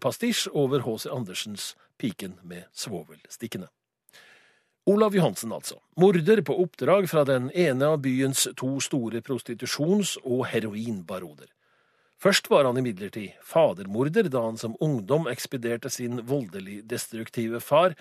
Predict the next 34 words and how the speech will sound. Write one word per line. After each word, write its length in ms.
og 140
slik 260
beskyttet 480
moren 400
fra 160
ytterligere 480
mishandling. 540
Olav 400
leser 480
og 220
har 180
lest, 480
vil 260
så 160
gjerne 420
skrive, 460
men 240
han 160
er 160
kraftig 480
dyslektisk. 800
Det 100
går 220
sakte. 300
Olav 320
har 100
ingen 220
høy 160
stjerne 480
hos 220
konkurrentene. 640
Det 80
er 80
i 140